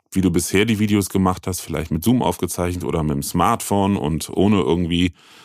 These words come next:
ähm, Zusatzequipment. Und wenn du dann von heute auf morgen mit einer ganz anderen Qualität kommst, das fällt einfach auf. Und dann hast du eine Sichtbarkeit, eine Präsenz,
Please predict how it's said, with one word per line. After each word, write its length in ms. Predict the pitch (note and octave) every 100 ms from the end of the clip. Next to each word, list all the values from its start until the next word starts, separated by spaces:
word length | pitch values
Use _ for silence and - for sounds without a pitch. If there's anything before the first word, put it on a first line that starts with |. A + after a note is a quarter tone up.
| - _
ähm, 400 | - E2+ E2 D#2+
Zusatzequipment. 1300 | - C3 A#2 G#2 - - G#2 - G#2 G2 G#2 G#2 - _ _ _ _ -
Und 180 | G2
wenn 160 | F2+ A2+
du 60 | G#2+
dann 240 | F#2 A2
von 240 | - G2
heute 240 | F#2+ D3+ -
auf 140 | G#2+
morgen 360 | G#2 G#2+ A2+ F#2+
mit 100 | F2+
einer 80 | F2
ganz 260 | - A#2+
anderen 220 | F#2 F#2+
Qualität 520 | F#2 F#2 F2+ G2+ G2+ -
kommst, 420 | D#2 D2 - -
das 200 | E2 -
fällt 640 | - - F#2+ G2+ G2 - _
einfach 460 | - D#2+ D#2+ F2 -
auf. 340 | E2+ F2 D2+
Und 240 | - D#2 C#2+
dann 180 | F2 F#2
hast 240 | F#2+ -
du 100 | F#2
eine 180 | F2+ E2+
Sichtbarkeit, 1040 | D#2+ A2+ - - G2+ - G2 G2 G2 - _ - _ -
eine 100 | F2+
Präsenz, 880 | - F2+ D#2+ D#2+ F#2+ D3 C#3+ -